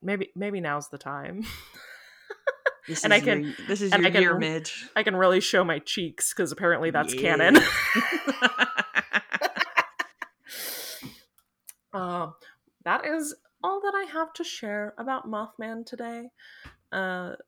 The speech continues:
Speaker 1: please, if you are a listener who happens to be from West Virginia and you, you know, grew up in the Mothman territory, let us know,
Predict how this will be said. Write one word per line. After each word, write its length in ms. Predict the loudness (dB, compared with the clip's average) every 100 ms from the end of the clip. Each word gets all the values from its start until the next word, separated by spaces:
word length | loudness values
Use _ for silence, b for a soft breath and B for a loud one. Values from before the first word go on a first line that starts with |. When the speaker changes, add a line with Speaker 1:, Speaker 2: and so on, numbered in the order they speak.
| _
Speaker 1:
please, 420 | -4 0 2 0 -2
if 260 | -2 -2 -2
you 400 | -4 2 4 4
are 160 | 2 2
a 120 | 2
listener 640 | 2 0 -2 -6 -4 -4
who 160 | -4 -4
happens 500 | 0 0 0 -6 -8
to 100 | -8
be 220 | -8 -8
from 260 | -4 -4 -4
West 300 | -6 -8 -10
Virginia 720 | -12 -10 -12 -10 -8 -8 -8 -8
and 240 | -8 -6
you, 580 | -6 -4 -4 -4 -4 -8 _ _ _ -12
you 120 | -10
know, 180 | -8 -10
grew 360 | -8 -2 0
up 220 | 0 -2
in 160 | -6 -8
the 60 | -6
Mothman 580 | -6 -6 -6 -6 -6
territory, 720 | -6 -6 -4 -6 -6 -6 -6
let 160 | -4 -4
us 160 | -6 -4
know, 500 | -2 -2 -2 -4